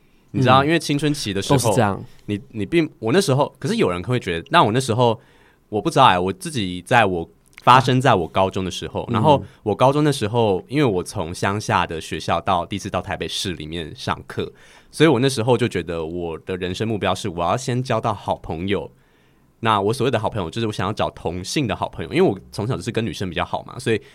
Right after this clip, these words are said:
Speaker 1: 班上的女生也都跟我蛮好，就是各个女生小团也都会有我这样，就很莫名其妙。但我就觉得我跟男生好像总，总是有点格格不入，但我也想要有男生的好朋友。
Speaker 2: 嗯。
Speaker 1: 原因就是我那时候刚到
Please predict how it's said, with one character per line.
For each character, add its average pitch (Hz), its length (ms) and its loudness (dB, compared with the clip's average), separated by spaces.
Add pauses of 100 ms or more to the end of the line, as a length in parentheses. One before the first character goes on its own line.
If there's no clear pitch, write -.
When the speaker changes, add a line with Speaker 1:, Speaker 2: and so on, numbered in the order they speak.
(160)
Speaker 1:
班 120 200 2
上 117 280 0
的 90 100 -4
女 80 140 -8
生 85 120 -6
也 90 60 -4
都 87 140 -6
跟 90 120 -6
我 85 60 -6
蛮 78 280 -10
好， 85 180 -8
就 104 120 -4
是 104 80 -6
各 120 120 0
个 90 240 -2
女 85 100 -8
生 101 160 -4
小 85 160 -4
团 80 140 -8
也 78 40 -8
都 87 120 -4
会 107 160 -2
有 80 160 -6
我 85 260 -8
这 - 120 -6
样， 73 160 -10
就 101 100 -6
很 95 100 -12
莫 90 120 -6
名 80 100 -8
其 - 140 -10
妙。 80 180 -10 (340)
但 131 180 2
我 87 140 -4
就 113 80 -2
觉 98 160 -2
得 82 240 -6 (160)
我 - 80 -6
跟 135 140 -2
男 107 160 0
生 127 100 0
好 92 140 -6
像 120 140 -2
总， 85 340 -8
总 92 180 -4
是 - 140 -8
有 185 80 -4
点 95 240 -4
格 98 140 -4
格 95 120 -4
不 87 200 -10
入， 117 260 -6
但 147 160 2
我 113 60 0
也 107 60 0
想 101 140 -2
要 98 60 -2
有 101 140 -2
男 82 160 -6
生 98 120 -6
的 98 60 -4
好 92 160 -4
朋 - 280 -12
友。 82 200 -10 (120)
Speaker 2:
嗯。 98 200 -4 (120)
Speaker 1:
原 120 160 2
因 147 100 4
就 156 100 2
是 147 320 2 (540)
我 104 160 -2
那 143 80 2
时 131 120 0
候 117 480 4 (280)
刚 117 260 4
到 110 360 4